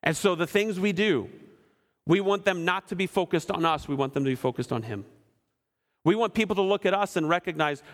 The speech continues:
"Wow, the goodness that's in you," but we won't want to keep it at us. We want to direct it to him and say, "No, it's only Christ living in me and guiding me and what he's done for me." We want people to not focus on us, but to focus on him,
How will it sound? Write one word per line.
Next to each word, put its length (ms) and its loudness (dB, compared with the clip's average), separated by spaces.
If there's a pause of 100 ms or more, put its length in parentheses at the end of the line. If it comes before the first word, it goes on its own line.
"Wow, 360 0
the 80 2
goodness 400 2
that's 220 0
in 100 0
you," 160 4
but 180 2
we 120 2
won't 180 2
want 140 2
to 40 2
keep 280 -2
it 80 0
at 100 0
us. 180 0
We 80 -4
want 140 0
to 60 -2
direct 320 -2
it 80 -8
to 80 -6
him 160 -2
and 80 -2
say, 100 -2
"No, 160 -2
it's 140 -6
only 260 0 (280)
Christ 440 -4
living 500 0 (320)
in 300 2
me 220 2
and 180 -2
guiding 420 -2
me 180 0
and 120 -2
what 140 0
he's 180 -2
done 260 0
for 220 -2
me." 300 -2 (220)
We 80 4
want 180 0
people 260 0
to 100 0
not 200 0
focus 400 -2
on 100 -2
us, 220 -2
but 160 -6
to 80 -8
focus 520 -4 (300)
on 320 0 (320)
him, 400 0